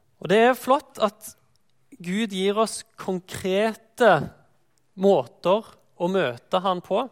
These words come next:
i dåp, i ordet, i nattverden, og så kan vi møte han på mange andre måter.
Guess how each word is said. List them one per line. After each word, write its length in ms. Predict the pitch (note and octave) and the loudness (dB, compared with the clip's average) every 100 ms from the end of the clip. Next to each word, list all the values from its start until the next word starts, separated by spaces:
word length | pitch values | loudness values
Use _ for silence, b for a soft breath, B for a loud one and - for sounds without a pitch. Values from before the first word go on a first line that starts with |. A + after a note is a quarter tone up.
| _ _ _ _ _ _ _ _ - | _ _ _ _ _ _ _ _ -12
i 100 | D#3+ | -6
dåp, 480 | D3+ F3 A#3 - _ | 0 0 0 -4 _
i 80 | F#3 | -10
ordet, 520 | F3 E3 F3+ G3 G#3 G3+ | -8 -4 -4 -2 -4 -4
i 80 | F3+ | -6
nattverden, 680 | E3 - D3 D3 E3 G#3+ A3 _ _ _ | -6 -4 -2 -2 -4 -8 -12 _ _ _
og 140 | - D3+ | -8 -4
så 140 | F3+ | -4
kan 160 | F3+ E3+ | -4 -2
vi 100 | F3 | -2
møte 220 | D3+ - | -4 -4
han 80 | D3+ | -8
på 120 | E3+ | -4
mange 180 | D#3 C#3 | -4 -2
andre 280 | D3 C#3+ C#3+ | -4 -6 -8
måter. 340 | C3+ - C#3+ | -8 -6 -6